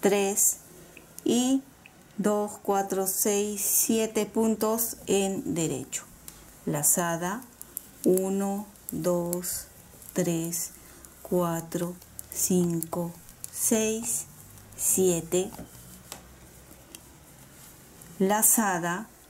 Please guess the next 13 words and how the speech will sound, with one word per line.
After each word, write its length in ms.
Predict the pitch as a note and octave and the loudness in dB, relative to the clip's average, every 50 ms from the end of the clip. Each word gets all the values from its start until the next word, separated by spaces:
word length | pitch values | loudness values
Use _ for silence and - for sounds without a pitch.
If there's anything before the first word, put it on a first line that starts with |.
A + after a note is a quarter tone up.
| - - - - - | -20 -20 -20 -16 -2
y 300 | - A#3 A#3+ A#3+ B3 B3 - - - - | 0 2 2 2 0 -2 -8 -12 -8 0
continuamos. 920 | - F#3 F3+ E3+ E3 D#3+ D3+ D#3 D3 C#3 C#3+ E3 F#3+ A3+ A#3 - - - - - - - - - - - - - - - - - | 2 2 4 4 2 2 2 2 0 0 -2 -2 -2 -2 -4 -6 -8 -10 -16 -20 -20 -20 -20 -20 -20 -20 -18 -18 -18 -16 -2 2
Uno, 640 | E3+ E3+ E3 E3+ E3+ F3 F3 F#3 G3 G3+ G#3 A#3 A#3+ - - - - - - | 2 4 4 4 4 2 2 0 0 -2 -4 -6 -10 -14 -20 -20 -20 -12 -8
dos, 720 | - - D3+ F3 F3 F3 F3+ F3+ F3+ F3+ F3+ - - - - - - - - - - - | -6 -2 0 0 0 2 2 0 0 -2 -2 -6 -6 -10 -12 -18 -20 -20 -20 -20 -12 -2
tres 400 | - D#3+ D3 D3 C3+ C#3+ D3+ E3 | 0 0 2 2 -2 -4 -6 -6
derechos, 760 | E3+ F3+ F#3+ G3 G3+ G3+ G3 G3 G3 - - F#3 F#3+ G3 - - - - - - - - - - - - | -4 -2 0 0 2 0 0 -2 -2 -4 -2 -2 -4 -4 -8 -14 -16 -20 -20 -20 -20 -20 -20 -20 -10 -4
lazada, 880 | - F#3+ F#3+ F#3+ F#3+ - - G#3+ G3+ F#3 F3 E3 D#3+ F3 E3+ E3+ F3 F#3+ G3+ - - - - - - - - - - - - - - - - - - - - - - - - - - - - - - - - - - | 0 2 2 4 4 4 4 4 2 0 0 -2 -2 -2 -2 -2 -2 -4 -8 -14 -20 -20 -20 -20 -20 -20 -20 -20 -20 -20 -20 -20 -20 -20 -20 -20 -20 -20 -20 -20 -20 -20 -20 -20 -20 -20 -16 -16 -16 -16 -16 -16 2
tres 360 | - F#3+ F3 F3 E3+ D#3+ D#3+ | 4 4 4 4 2 0 -6
puntos 580 | - - - - D3 C#3+ C#3+ D3 - F3+ F#3 F#3 | -10 -10 -6 -4 -2 -2 -2 0 -2 -2 -2 -2
juntos, 840 | - - A3+ A3 G#3 G3 F#3 F3 - F#3 F#3 F3+ F#3 F#3 - - - - - - - - - - | -2 0 0 2 2 0 0 2 2 2 2 2 0 -2 -6 -10 -14 -16 -20 -20 -20 -20 -10 -2
lazada, 920 | F3+ F#3 G3+ G3+ G#3 - - - G3+ F3+ E3+ D#3+ D#3+ E3+ E3 E3 E3+ F3+ - - - - - - - - - - - - | 0 0 0 2 2 2 2 2 2 0 0 -2 -2 -2 -4 -4 -4 -6 -10 -14 -20 -20 -20 -20 -20 -20 -20 -20 -14 -2
tres 540 | - E3+ D#3 D3+ D3 C#3+ C#3+ D3 D#3 D3+ D3+ | -2 0 0 0 -4 -4 -6 -6 -8 -4 -2
derechos, 920 | F3+ G3 G#3 G#3+ G#3 G3+ F#3 F3+ F3+ - - F#3 F3+ F#3+ A#3+ - - - | -2 0 0 0 0 0 -2 -2 -2 0 0 0 0 0 -2 -4 -8 -8